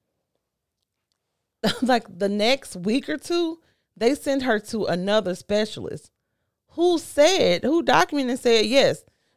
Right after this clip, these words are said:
she does have C R, C R P S.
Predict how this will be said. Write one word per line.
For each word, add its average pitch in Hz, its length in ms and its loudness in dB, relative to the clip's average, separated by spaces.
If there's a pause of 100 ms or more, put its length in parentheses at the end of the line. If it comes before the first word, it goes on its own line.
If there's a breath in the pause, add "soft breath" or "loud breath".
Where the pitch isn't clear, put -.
she 277 200 -2
does 247 320 4
have 220 220 2
C 208 220 -4
R, 180 200 2 (200)
C 233 180 -2
R 196 180 4
P 185 240 -2
S. 104 300 -2